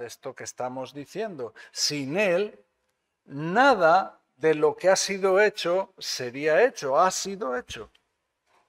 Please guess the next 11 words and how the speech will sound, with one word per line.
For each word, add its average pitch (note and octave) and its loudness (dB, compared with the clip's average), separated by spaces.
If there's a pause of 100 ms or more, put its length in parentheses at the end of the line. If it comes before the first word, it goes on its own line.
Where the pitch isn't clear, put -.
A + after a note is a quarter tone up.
(840)
Y F#3 -2
esto B3+ 4
nos G#3+ 0
indica F3 -2
también E3 -2
otra D3+ -10
cosa. A3+ -6 (1300)
Para B2+ -10
aquellos D#3+ -2 (880)
como C#3+ -2
los - -6